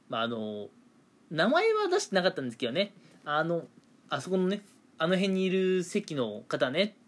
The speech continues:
っていうふうにね、うん。まあ、あの、名指しはしなかったですけど、「あの辺にいる人ってさ、うん。本当によく定時退社するよね」っていう話をしてたんですね。うん。まあ、私はそれを聞きながら、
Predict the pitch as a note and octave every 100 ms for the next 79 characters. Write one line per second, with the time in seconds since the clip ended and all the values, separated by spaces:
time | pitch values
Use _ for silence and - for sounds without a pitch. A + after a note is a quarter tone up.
0 | - C3 A#2+ D3+ C3 E3+ E3 D3 G#2 -
1 | _ - - - - - C3+ A#2 G#2 A2
2 | C3 E3 A3 A#3 A3 G3+ - G2 - F#2+
3 | - - - - B2 D3 D#3 D#3 D#3 D3+
4 | D3 D3+ D3+ D#3 - - G#2 C#3 B2 G2
5 | - A2+ G2+ G2+ - - - - - -
6 | _ - E4 G#4 G4+ F#4+ G#3+ G3 F3 F#3+
7 | D#3+ B2 C3 A#2+ G2+ C#3+ F#3 G3 - _
8 | - - _ _ _ F3 E3 E3 - B2
9 | D#3 A2+ - D3 G3+ - C3 G#2 - _
10 | _ _ _ _ _ - A#2+ A#2 G#3+ A3+
11 | G3+ - G#3 F#3 - G#3 E3 A2+ G#2+ F#2+